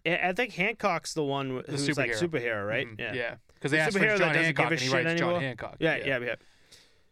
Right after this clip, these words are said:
Speaker 1: Yeah, so, like, for the ten years, like, we'd go every single movie that came out, we went to the movie
Speaker 2: Mm.
Speaker 1: theaters to go see. So we, we've seen 'em all in order. So, like,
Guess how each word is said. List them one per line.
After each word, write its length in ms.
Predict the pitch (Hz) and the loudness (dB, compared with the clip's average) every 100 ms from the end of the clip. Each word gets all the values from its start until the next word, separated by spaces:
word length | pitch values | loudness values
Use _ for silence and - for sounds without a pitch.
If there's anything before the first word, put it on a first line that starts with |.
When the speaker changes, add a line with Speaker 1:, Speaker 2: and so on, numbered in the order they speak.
| - | -2
Speaker 1:
Yeah, 200 | 143 143 | 0 0
so, 280 | 143 143 139 | 0 0 2
like, 220 | 135 120 _ _ _ _ _ - | 0 -2 _ _ _ _ _ -14
for 160 | 135 120 - | -12 -10 -6
the 140 | 131 | -6
ten 360 | - 165 170 147 | -2 0 2 2
years, 680 | 139 151 135 110 - - - | 2 2 0 -2 -6 -8 -6
like, 220 | 107 101 - - | -8 -10 -16 -8
we'd 180 | 123 123 | -6 -2
go 300 | 135 127 123 | 0 0 0
every 220 | 139 151 143 | -2 -2 -2
single 260 | 180 151 | -2 -2
movie 440 | 131 135 151 156 143 | 0 0 0 -2 -2
that 160 | 135 113 | -6 -4
came 240 | 139 120 | -4 -2
out, 180 | 127 101 | -4 -4
we 100 | 107 | -8
went 180 | 107 104 | -12 -12
to 60 | |
the 60 | 107 | -12
movie 220 | 104 120 | -10 -8
Speaker 2:
Mm. 40 | 104 | -8
Speaker 1:
theaters 280 | 98 98 | -10 -10
to 40 | 101 | -10
go 80 | 98 | -10
see. 260 | - 104 98 | -10 -10 -10
So 260 | 101 98 - - - _ _ _ _ _ _ - | -10 -12 -14 -20 -20 _ _ _ _ _ _ -14
we, 140 | 117 | -12
we've 280 | 117 117 104 - | -8 -8 -10 -12
seen 220 | - 127 | -4 -4
'em 80 | 113 | 0
all 160 | 117 117 | 0 0
in 60 | |
order. 260 | 123 120 104 | -2 -2 -4
So, 220 | 123 110 | -4 -2
like, 240 | 107 107 | -2 -4